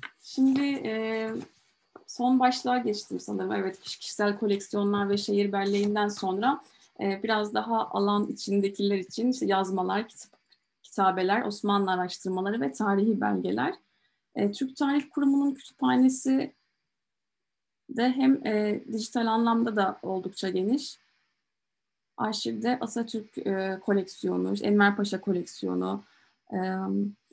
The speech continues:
Ethem Eldem koleksiyonu gibi, e, kişilere ait çeşitli belgeler var. Bunun dışında tabii süreli yayınlar, e, kitaplar koleksiyonları da mevcut.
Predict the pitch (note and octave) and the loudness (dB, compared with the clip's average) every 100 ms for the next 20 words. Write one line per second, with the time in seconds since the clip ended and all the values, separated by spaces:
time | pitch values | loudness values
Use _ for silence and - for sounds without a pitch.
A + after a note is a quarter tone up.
0 | _ _ _ _ _ _ - G#3 A3 G#3+ | _ _ _ _ _ _ -6 0 2 4
1 | G3+ G#3 G#3 G#3 F#3 - - F#3+ F#3 F#3+ | 4 4 2 2 0 0 -6 -4 -2 -2
2 | G3+ B3 C4+ - G3 G3 - _ _ _ | 0 2 2 2 0 -2 -6 _ _ _
3 | _ G3+ - G3 F#3+ A3+ B3+ G3+ G#3 - | _ -10 -4 -2 0 -2 -2 -6 -8 -4
4 | A#3+ G3+ G3 G3+ G3+ G3 F#3+ A#2+ D#3 A3 | 0 2 2 2 2 2 2 0 0 2
5 | B3 C4 B3+ - B3 B3 - A#3 A#3+ A#3 | 6 6 6 2 0 0 -4 -2 0 -2
6 | G3+ - A#3 A#3 A#3+ G3+ F3+ F3+ F#3+ G#3 | -4 -2 2 4 4 2 2 0 0 -2
7 | - _ _ _ F#3+ F#3+ - G#3 G#3 G#3 | -8 _ _ _ -4 -4 -2 -2 2 0
8 | G#3 G#3+ G#3 G#3 G#3 G#3 G3+ G#3+ F#3+ F3+ | 2 0 0 -2 0 4 4 2 0 -2
9 | F#3 A#3 C#4+ | -4 -4 -8